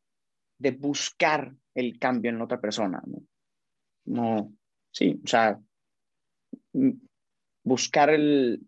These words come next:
justo sí, el, el arrepentimiento, el, el, el, el transformar el corazón de la otra persona, porque al final incluso todo el mal que hacemos, lo hacemos por distorsiones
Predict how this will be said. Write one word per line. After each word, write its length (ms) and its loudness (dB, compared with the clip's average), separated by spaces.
justo 300 -6
sí, 140 -4
el, 100 2
el 200 2
arrepentimiento, 800 0
el, 420 0
el, 380 -6
el, 220 -10
el 400 -2
transformar 540 2
el 120 4
corazón 380 0
de 80 -4
la 80 -4
otra 140 -6
persona, 380 -6
porque 220 0
al 80 -4
final 300 4
incluso 680 2
todo 240 4
el 100 0
mal 220 -2
que 80 0
hacemos, 540 -6
lo 100 -2
hacemos 300 0
por 260 -2
distorsiones 920 0